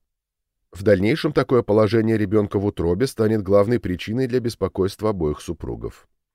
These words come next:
Мы будем стараться.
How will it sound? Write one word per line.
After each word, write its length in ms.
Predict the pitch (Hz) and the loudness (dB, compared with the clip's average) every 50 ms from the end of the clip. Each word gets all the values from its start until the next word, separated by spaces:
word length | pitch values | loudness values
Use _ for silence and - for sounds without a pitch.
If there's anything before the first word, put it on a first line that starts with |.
| _ _ _ _ _ _ _ _ _ _ _ _ _ _ _ _ _ _ _ _ _ _ _ _ _ _ _ _ _ | _ _ _ _ _ _ _ _ _ _ _ _ _ _ _ _ _ _ _ _ _ _ _ _ _ _ _ _ _
Мы 240 | 92 104 135 170 185 | -2 2 2 4 4
будем 320 | 143 139 139 107 117 113 | 4 2 2 2 2 0
стараться. 680 | 107 - - 110 101 95 85 67 - - - 65 60 | 0 0 0 2 2 4 2 0 -2 -6 -8 -8 -8